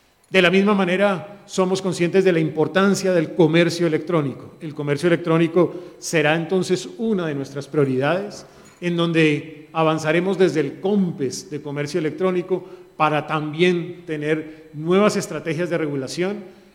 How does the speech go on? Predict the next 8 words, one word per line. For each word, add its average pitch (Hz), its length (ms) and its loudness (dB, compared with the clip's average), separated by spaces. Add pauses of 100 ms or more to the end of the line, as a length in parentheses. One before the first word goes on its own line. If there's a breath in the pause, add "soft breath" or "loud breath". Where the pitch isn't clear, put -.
y 170 100 -8
nuevas 185 720 0
estrategias 156 640 -6
de 170 120 2
implementación 156 880 -4
del 170 120 -4
comercio 143 360 -6
electrónico 165 720 -4